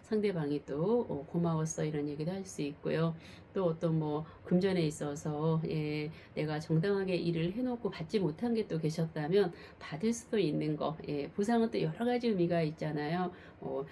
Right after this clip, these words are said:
유산 상속을 또 받을 수도 있는 아주 기쁜 일이 또 생길 수도 있고요.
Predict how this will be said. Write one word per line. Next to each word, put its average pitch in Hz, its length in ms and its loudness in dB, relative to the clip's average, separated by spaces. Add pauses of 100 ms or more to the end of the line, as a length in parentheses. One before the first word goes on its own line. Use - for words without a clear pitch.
(140)
유산 160 280 -2
상속을 185 600 2
또 160 160 4
받을 170 300 2
수도 - 220 -2
있는 160 320 4 (300)
아주 285 180 4
기쁜 226 300 4
일이 196 180 4
또 185 80 0
생길 196 260 4
수도 180 220 -2
있고요. 151 480 0